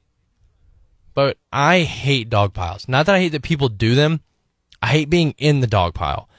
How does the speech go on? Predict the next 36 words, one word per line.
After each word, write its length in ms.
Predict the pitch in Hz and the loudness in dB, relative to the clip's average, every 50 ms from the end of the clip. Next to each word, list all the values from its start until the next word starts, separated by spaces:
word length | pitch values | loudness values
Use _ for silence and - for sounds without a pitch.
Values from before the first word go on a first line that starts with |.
| _ _ _ _ _ _ _ _ _ _ _ _ - | _ _ _ _ _ _ _ _ _ _ _ _ -4
I've 240 | - 123 139 147 | 0 2 2 4
been 120 | 160 170 151 | 2 2 2
fortunate 340 | - 160 160 151 - 156 156 | 2 2 2 2 2 0 2
enough 160 | 151 147 - | 2 2 2
to 80 | - | 2
have 180 | 131 127 117 117 | 0 0 0 0
been 140 | 120 127 127 | 0 2 2
on 140 | 123 131 123 | 2 0 -2
some 160 | - 131 127 | -2 -2 0
good 160 | 131 127 117 | 0 0 0
teams 280 | - 127 123 123 120 - | 0 0 0 0 0 0
throughout 200 | - 117 101 110 | 0 0 0 2
my 160 | 113 113 110 | 0 0 0
careers 640 | - - 110 104 101 101 104 104 104 104 98 - _ _ _ _ _ _ _ _ _ | -2 -2 -2 0 2 2 2 2 2 2 0 -4 _ _ _ _ _ _ _ _ _
in 340 | - 107 107 107 104 92 80 | -4 -2 -2 -2 -4 -4 0
multiple 320 | 117 120 123 123 - 123 117 | 2 4 4 4 4 2 2
different 200 | 117 107 95 - | 2 2 -2 -6
sports, 380 | - - 107 104 104 - - | -4 0 0 0 0 -2 -4
and 380 | - 107 104 104 101 95 92 101 | -4 -4 -2 -2 -2 -4 -2 0
whatever's 340 | 110 117 127 131 131 123 117 | 2 2 2 2 2 0 0
going 220 | 123 117 113 110 | 2 2 2 2
on, 160 | 107 107 107 | 2 2 2
then 80 | 104 101 | 0 -2
you 100 | 95 92 | -4 -2
dogpile. 560 | - 113 101 101 98 - 101 95 90 87 85 | 0 2 2 2 0 0 -2 -2 -2 -2 -4
And 140 | - 117 123 | -4 -4 -2
that 140 | 123 127 139 | 0 2 2
is 180 | 143 135 127 127 | 0 0 -2 -2
the 160 | 139 156 156 | 0 2 4
worst 680 | 147 135 131 131 131 139 147 151 165 175 175 - - - | 4 4 4 4 6 6 6 6 4 2 0 -4 -8 -4
thing 260 | - 165 151 143 131 | -2 0 0 2 2
ever. 340 | 113 101 90 85 82 - - _ _ _ _ _ _ _ _ _ _ _ - | 0 0 -2 -4 -8 -16 -18 _ _ _ _ _ _ _ _ _ _ _ -6
The 180 | 143 147 170 170 | 0 4 4 4
worst 320 | 156 151 165 165 151 - | 6 4 4 2 2 0
thing 140 | - 147 131 | -2 -2 0
ever. 180 | 110 101 85 | 0 -2 -4